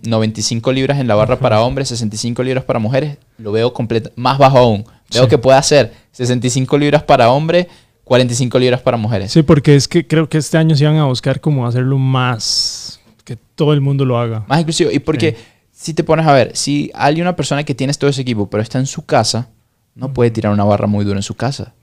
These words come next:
Speaker 2: Sí, no.
Speaker 1: Así
Speaker 2: Sí.
Speaker 1: que lo, lo van a poner lo más liviano
Speaker 2: Me
Speaker 1: posible.
Speaker 2: imagino que también para los,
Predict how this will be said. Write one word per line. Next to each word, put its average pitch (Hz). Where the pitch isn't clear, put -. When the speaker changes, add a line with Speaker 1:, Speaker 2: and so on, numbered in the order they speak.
Speaker 2:
Sí, 131
no. 117
Speaker 1:
Así 117
Speaker 2:
Sí. 147
Speaker 1:
que 143
lo, 120
lo 127
van 127
a -
poner 123
lo 123
más 117
liviano 113
Speaker 2:
Me 110
Speaker 1:
posible. 156
Speaker 2:
imagino 151
que 165
también 151
para 123
los, -